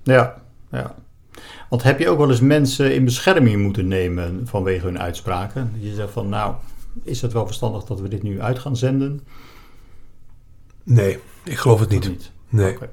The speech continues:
Speaker 2: Eh, de, de, de, nee. Er zijn wel momenten geweest dat ik denk van, "Ja, je doet het zelf."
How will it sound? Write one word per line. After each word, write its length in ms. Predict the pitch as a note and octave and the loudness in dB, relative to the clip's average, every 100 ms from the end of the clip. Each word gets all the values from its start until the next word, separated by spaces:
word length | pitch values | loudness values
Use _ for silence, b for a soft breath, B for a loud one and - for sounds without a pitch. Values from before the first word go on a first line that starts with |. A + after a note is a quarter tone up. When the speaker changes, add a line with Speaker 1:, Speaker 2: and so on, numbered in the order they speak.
| - | -12
Speaker 2:
Eh, 240 | - A2+ | 0 2
de, 200 | A2+ G#2+ | 4 4
de, 160 | C3 B2+ | 2 2
de, 420 | G#2+ G#2+ G#2 G2+ - B B B B - - - - - - - | 2 2 2 0 -4 B B B B -14 -16 -20 -20 -20 -16 0
nee. 260 | D3 A2+ - - E3 - - | 4 4 2 -8 -14 -14 -2
Er 240 | C3+ B2 B2+ | 2 2 6
zijn 160 | C#3+ | 6
wel 120 | C#3 | 10
momenten 280 | C3+ C#3+ C3+ | 10 10 10
geweest 240 | B2 C3 B2+ | 10 8 8
dat 100 | B2 | 4
ik 80 | |
denk 120 | D3 D3 | 6 6
van, 80 | - | 6
"Ja, 120 | C#3 | 4
je 160 | C3 A2+ | 6 8
doet 140 | C3+ | 6
het 100 | C3+ | 6
zelf." 440 | - C#3 E3 - | 6 8 6 2